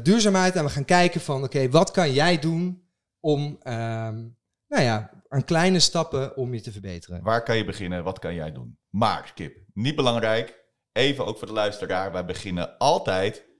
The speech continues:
Speaker 2: met een biertje.
Speaker 1: Ja.
Speaker 2: Eh, deze keer niet. We beginnen met koffie. Dus ik zou zeggen,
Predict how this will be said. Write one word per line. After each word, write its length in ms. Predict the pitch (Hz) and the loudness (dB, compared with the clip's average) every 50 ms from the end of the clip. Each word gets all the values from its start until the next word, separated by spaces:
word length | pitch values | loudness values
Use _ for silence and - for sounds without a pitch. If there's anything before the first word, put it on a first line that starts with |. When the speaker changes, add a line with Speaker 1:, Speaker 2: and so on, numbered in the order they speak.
| _ _ _ | _ _ _
Speaker 2:
met 220 | - 87 87 85 | -12 -12 -10 -8
een 340 | - 98 95 92 190 _ _ _ _ _ _ _ _ _ _ _ _ _ _ _ _ _ | -8 -8 -8 -8 -10 _ _ _ _ _ _ _ _ _ _ _ _ _ _ _ _ _
biertje. 600 | _ - 131 131 131 - 76 - - 147 - - _ _ _ _ | _ -20 -18 -16 -16 -16 -14 -10 -10 -10 -10 -10 _ _ _ _
Speaker 1:
Ja. 300 | _ 113 107 139 180 - - - - - - - - - - - _ _ _ _ | _ -2 2 2 2 2 0 -6 -16 -20 -20 -20 -20 -20 -20 -20 _ _ _ _
Speaker 2:
Eh, 160 | - 113 113 110 113 - - _ _ | 0 2 2 2 0 -4 -12 _ _
deze 360 | - 107 127 170 208 233 202 | -6 4 4 6 6 4 2
keer 180 | 175 180 196 180 | -2 -4 -2 0
niet. 260 | 151 123 139 - - 113 | 0 0 0 -2 -2 -4
We 120 | 131 135 | -4 -2
beginnen 300 | 131 - - 175 170 160 | -2 -2 -2 -2 -2 -2
met 100 | 139 135 | -4 -2
koffie. 400 | - 139 - - - - - - _ _ _ _ | -2 -2 -2 -2 -4 -6 -8 -12 _ _ _ _
Dus 200 | - 120 143 156 | -4 -2 -2 -2
ik 100 | 170 - | -4 -2
zou 200 | - 160 165 160 | 2 2 2 4
zeggen, 540 | 180 156 117 - 95 87 82 73 - - | 4 4 4 4 2 -2 -4 -4 -8 -12